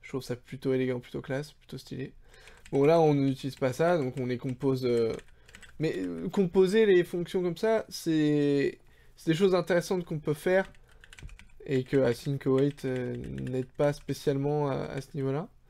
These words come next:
Donc voilà comment je l'aurais écrit, à la limite en deux fonctions, et pour la réusabilité de get delta potentiel. Et, euh, et ça... Bon bref. Ensuite,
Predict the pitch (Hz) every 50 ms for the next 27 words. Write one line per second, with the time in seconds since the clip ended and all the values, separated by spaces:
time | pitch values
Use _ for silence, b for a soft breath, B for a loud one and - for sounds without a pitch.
0 | b b b b b b b b b b b b b - 151 156 151 165 170 175
1 | 170 170 175 175 165 165 147 170 160 156 151 151 147 147 - - 175 185 202 202
2 | 175 147 139 135 139 143 151 156 151 156 139 135 135 131 - - 143 135 - -
3 | 147 151 156 143 127 123 139 147 - - - - - - - - _ - - 160
4 | 160 160 160 147 143 143 151 151 147 143 147 147 143 139 143 139 135 135 135 -
5 | 147 139 139 127 - - 117 131 139 147 135 135 139 131 131 - 139 135 131 -
6 | - - - 127 123 - - 139 151 180 - - - - - B B B B B
7 | B B B B B B B B B B B B B B B B B B B B
8 | - - - - - 135 131 123 - - - _ - - 151 139 - - - 143
9 | 127 147 - - - - _ _ _ _ _ _ _ _ - - - - - -
10 | - - - - - - - - - - - - B B B B B B B B
11 | B B B B B B B B B B B _ _ _ _ _ _ _ - -
12 | 165 160 156 - 151 - _ - -